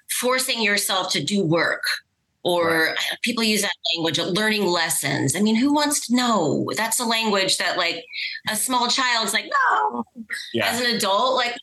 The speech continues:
Speaker 1: "Oh, it's not that." It's, it's literally seeing in the moment something as an opportunity. And, and that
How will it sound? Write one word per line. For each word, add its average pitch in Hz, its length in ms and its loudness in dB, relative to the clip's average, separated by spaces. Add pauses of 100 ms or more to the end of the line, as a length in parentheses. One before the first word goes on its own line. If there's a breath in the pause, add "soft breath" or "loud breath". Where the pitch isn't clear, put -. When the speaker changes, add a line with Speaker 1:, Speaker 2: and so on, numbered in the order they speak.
(140)
Speaker 1:
"Oh, 196 200 -2
it's 175 180 -2
not 220 240 -2
that." 143 280 -2
It's, 202 280 -4
it's 202 340 -4
literally 190 880 0 (880 loud breath)
seeing 226 640 -2
in 190 140 -2
the 185 60 -2
moment 180 540 2
something 165 460 -2
as 160 120 -2
an 151 80 0
opportunity. 151 920 -2
And, 151 220 -2
and 151 200 -2
that 160 240 0